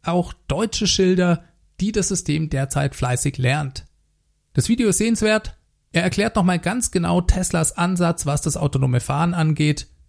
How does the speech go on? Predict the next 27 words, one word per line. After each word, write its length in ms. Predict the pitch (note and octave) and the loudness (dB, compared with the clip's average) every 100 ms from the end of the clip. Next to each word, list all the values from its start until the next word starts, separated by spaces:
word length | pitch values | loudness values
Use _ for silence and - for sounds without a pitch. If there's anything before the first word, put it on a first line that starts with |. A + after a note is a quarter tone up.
| _ | _
und 120 | A3+ | 0
auch 120 | C4+ - | 0 2
den 140 | A#3+ | 0
Unterschied 640 | A#3+ G#3+ A3 G#3+ G3+ - - | 2 2 2 2 0 -2 -8
zu 140 | - F3 | -2 0
vielen 340 | - D#3 D#3+ | 2 2 2
Konkurrenten. 800 | D3 C3 C3+ C3+ E3 F3 C#3+ - _ _ _ _ _ _ _ - | 2 0 0 0 0 -2 -6 -8 _ _ _ _ _ _ _ -2
Die 80 | F#3+ | 0
setzen 320 | G#3+ G#3 G3 | 0 0 0
ja 80 | F3 | 0
technisch 500 | - G#3 - G3 - | 0 -2 0 0 0
auf 200 | F3 - | -2 0
Dinge 220 | E3+ E3+ | 0 2
wie 80 | D3 | 2
lidar 500 | C#3 D3+ E3 D#3+ E3 | 2 0 2 2 2
oder 220 | D#3+ C3 | 2 2
H-D-Maps. 800 | C3+ C3+ - G3+ F#3+ F3+ - - - _ _ _ _ - | 0 0 0 2 2 2 0 -2 -10 _ _ _ _ -2
Das 120 | D#3+ | 0
funktioniert 480 | G#3+ F#3+ G#3+ A#3 - - | 0 2 2 2 -2 -8
zwar 260 | - - D#3 | -6 -2 0
lokal 500 | D3 - D#3 G#3+ B3 | 0 0 -2 -2 -4
in 140 | F#3+ | -6
einem 240 | G3+ F3+ | -4 -2
abgesteckten 540 | F3 E3+ E3+ - D3+ D3+ | -2 -2 -2 -2 -2 -2
Bereich 340 | C#3+ D#3 - | -2 -2 -2
sehr 200 | - B2+ | 0 0
gut, 420 | C3+ A#3+ D4 - | 0 2 2 0